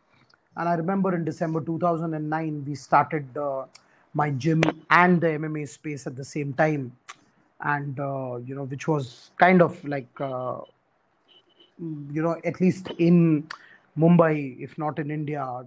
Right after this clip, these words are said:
technically in India, it was, like, the first dedicated space to train M M A.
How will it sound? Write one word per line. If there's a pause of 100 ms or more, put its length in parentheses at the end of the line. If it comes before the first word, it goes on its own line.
(100)
technically
in
India,
it
was,
like,
the
first (500)
dedicated
space
to
train
M
M
A.